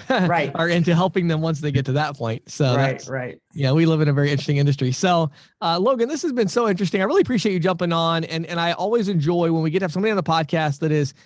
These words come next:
Speaker 1: you know, out in the field, training the agents, making the sales, seeing this all happen. Um, I think it's fantastic.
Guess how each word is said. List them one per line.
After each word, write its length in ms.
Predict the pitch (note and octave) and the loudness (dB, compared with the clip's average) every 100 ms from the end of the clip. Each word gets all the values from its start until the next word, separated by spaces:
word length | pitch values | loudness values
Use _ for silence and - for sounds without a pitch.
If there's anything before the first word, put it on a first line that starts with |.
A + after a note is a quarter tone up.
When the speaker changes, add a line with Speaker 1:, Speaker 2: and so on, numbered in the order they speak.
| _ | _
Speaker 1:
you 80 | D3+ | -4
know, 100 | C#3+ | -2
out 180 | D#3+ A3+ | 0 0
in 60 | A#3+ | 0
the 60 | |
field, 280 | G3 F#3+ C#3+ | 0 0 0
training 300 | - F3 F#3+ | 0 0 2
the 80 | F3+ | 2
agents, 380 | E3+ F3+ D3+ B2+ | 2 2 0 -2
making 320 | D3+ E3 F#3 | -2 -2 -2
the 60 | D3+ | -2
sales, 400 | E3 E3 D3 C3+ | 0 0 0 -2
seeing 400 | - F#3 G3 F#3 | -2 -2 -2 -4
this 240 | E3+ E3 | -2 0
all 220 | - D#3 D3 | 0 -2 -2
happen. 580 | C3+ D3 C#3+ D3 C#3 C3+ - _ - | -2 -4 -2 0 0 -2 -8 _ -4
Um, 320 | D3 C#3+ C#3+ | 0 2 0
I 140 | D#3+ D3+ | -2 -2
think 160 | E3+ | 0
it's 120 | D3+ | -2
fantastic. 680 | - D3 C3+ D#3+ D3+ E3 D3+ | -2 -4 -2 -2 -2 0 -2